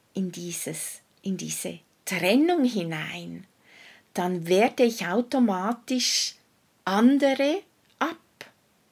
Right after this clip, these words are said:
und erkenne nicht, dass die halt in Themen drinstecken, die ich vielleicht nicht sehen kann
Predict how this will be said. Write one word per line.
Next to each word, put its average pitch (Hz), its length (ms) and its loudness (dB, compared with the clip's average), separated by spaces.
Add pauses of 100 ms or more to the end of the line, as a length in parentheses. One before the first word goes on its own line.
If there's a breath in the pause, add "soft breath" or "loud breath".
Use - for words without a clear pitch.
(1400 loud breath)
und 220 160 2
erkenne 247 580 6
nicht, 254 420 4
dass 208 300 -4 (100)
die 226 300 0
halt 294 460 0
in 196 340 0 (540 loud breath)
Themen 269 540 6
drinstecken, 285 1080 2 (1300)
die 214 60 -2
ich 185 160 -4
vielleicht 170 480 -2
nicht 220 400 0
sehen 247 480 0
kann 247 360 0